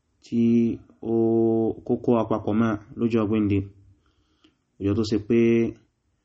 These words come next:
kò sí nǹkan kan tí ó ṣèyàn láǹfààní, àyàfi ìtẹ̀lé Ànábì sallallahu alaihi wasallam lódodo àti, a, pẹ̀lú ìsàfọ̀-, ẹ, ìsàfọ̀mọ́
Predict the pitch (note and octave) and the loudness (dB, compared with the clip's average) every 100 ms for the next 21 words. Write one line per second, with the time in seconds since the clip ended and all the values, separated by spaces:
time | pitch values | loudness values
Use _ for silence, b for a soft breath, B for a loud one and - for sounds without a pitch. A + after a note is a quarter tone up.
0 | _ _ _ _ - G2 C#3 B2 G#2 A2+ | _ _ _ _ -12 -2 0 0 -2 -2
1 | C3 B2+ C3 A2 A2+ A2 G#2 F#2+ G2+ - | 0 0 0 0 -2 -2 -4 -2 -4 -6
2 | - _ _ _ _ _ _ _ - G2 | -20 _ _ _ _ _ _ _ -8 -6
3 | G2 A2+ G2+ G#2 G2+ A#2 G#2+ A2 G2+ G#2 | -4 -2 -2 -2 0 0 0 -4 -4 -4
4 | G2 G2+ A2 G2+ A2 G#2+ G2 A#2 B2 A2 | -2 0 -2 -2 -4 -2 2 4 4 2
5 | A2 A2 - _ _ _ _ _ _ _ | 0 -2 -8 _ _ _ _ _ _ _
6 | _ - F#2 G#2 G#2 G2+ G2+ G2 _ _ | _ -14 -10 -4 -2 -2 -4 -8 _ _
7 | _ _ _ _ _ - G2 F#2 E2 - | _ _ _ _ _ -6 -2 -2 -4 -8
8 | - - G2 G#2+ G#2 G2+ G2 F#2+ - _ | -14 -6 -2 0 2 2 0 -6 -16 _
9 | _ _ _ _ _ _ - F#2+ F#2+ G2 | _ _ _ _ _ _ -14 -12 -6 -4
10 | G#2+ A2 G#2 G2 G2 G#2 G#2 A2+ | -4 -2 -2 -2 -4 -2 0 2